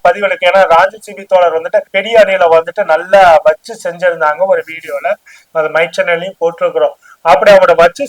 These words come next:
செஞ்சதுனால பாத்தீங்கன்னாக்கா அணில் குஞ்சுகளுக்கு பொறுத்துக்க முடியல, ஏதாவது ஒண்ணு பண்ணி வந்துட்டு அவங்க வந்துட்டு இது பண்ணி சொல்லிட்டு பலவிதமான, ஆஹ், தாக்குதல் வந்து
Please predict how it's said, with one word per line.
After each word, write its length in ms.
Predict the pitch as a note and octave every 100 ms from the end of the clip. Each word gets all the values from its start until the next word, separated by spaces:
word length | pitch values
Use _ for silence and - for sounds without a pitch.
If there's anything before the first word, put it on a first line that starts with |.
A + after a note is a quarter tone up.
| A3+
செஞ்சதுனால 420 | G3+ G3+ F#3 G#3+ G#3
பாத்தீங்கன்னாக்கா 460 | F#3+ F3 F3 F3+
அணில் 220 | G3 B3+ -
குஞ்சுகளுக்கு 520 | G3 F#3+ E3+ E3+ G3 -
பொறுத்துக்க 420 | F#3+ A3+ A#3+ G#3+ F#3+
முடியல, 300 | D#3+ D#3+ E3 A3 - _ _
ஏதாவது 460 | D#3 F3+ G3+ A#3 C4 B3
ஒண்ணு 120 | G#3 G3
பண்ணி 180 | F3 G3+ G3
வந்துட்டு 220 | F3+ G3
அவங்க 180 | F#3+ E3+ D#3
வந்துட்டு 220 | - F3+
இது 80 | F#3
பண்ணி 140 | F3 E3+
சொல்லிட்டு 260 | E3+ - D#3+
பலவிதமான, 720 | E3 F3 F3+ F3 - D3+ D3 G3+ - _ _ _
ஆஹ், 200 | D#3+ D#3+ -
தாக்குதல் 500 | F3+ A3+ B3 A3 F#3
வந்து 140 | F3+